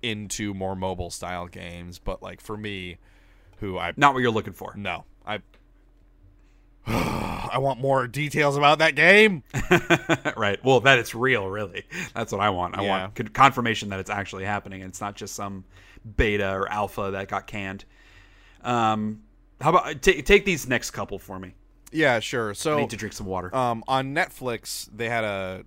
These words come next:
Speaker 1: they released, um, seasons one and two of a Castlevania animated show. It's very well received by the community. I have not watched it 'cause I'm not a big Castlevania fan, but I have
Speaker 2: Mm-hmm.
Speaker 1: a couple friends who are, and they really, really liked it.
Speaker 2: And I think it's
Speaker 1: Um,
Speaker 2: already been renewed for season three.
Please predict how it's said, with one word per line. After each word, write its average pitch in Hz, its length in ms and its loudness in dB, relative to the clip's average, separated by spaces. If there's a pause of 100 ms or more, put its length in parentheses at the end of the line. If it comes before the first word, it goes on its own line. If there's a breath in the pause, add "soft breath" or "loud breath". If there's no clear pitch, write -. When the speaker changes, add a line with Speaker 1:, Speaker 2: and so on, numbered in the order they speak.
Speaker 1:
they 113 140 -8
released, 123 540 -8
um, 98 440 -12
seasons 135 520 -6
one 131 220 -2
and 127 220 -4
two 120 420 -4
of 98 140 -6
a 98 180 -8
Castlevania 107 840 -6
animated 101 480 -6
show. 90 520 -8 (200 soft breath)
It's 101 100 -16
very 202 280 0
well 147 220 0
received 120 340 -6
by 113 80 -4
the 104 80 -8
community. 101 480 -10
I 120 140 -2
have 147 100 -4
not 143 160 -2
watched 127 340 -4
it 123 140 -6
'cause - 80 -14
I'm 113 80 -8
not 101 140 -8
a - 20 -10
big 92 160 -10
Castlevania 101 540 -10
fan, 147 400 -6 (200 soft breath)
but 107 100 -6
I 113 80 0
have 110 180 -2
Speaker 2:
Mm-hmm. 90 140 -10
Speaker 1:
a 107 40 -8
couple 113 240 -6
friends 113 360 -6
who 123 120 -4
are, 110 300 2
and 95 120 -8
they 104 120 -4
really, 95 240 -6
really 95 220 -8
liked 117 300 -6
it. 135 160 -6 (440 soft breath)
Speaker 2:
And 143 100 2
I 151 60 6
think 233 160 4
it's 269 100 0
Speaker 1:
Um, 254 40 8
Speaker 2:
already 220 120 6
been 185 180 4
renewed 151 300 0
for 139 120 -4
season 123 320 -8
three. 120 240 -4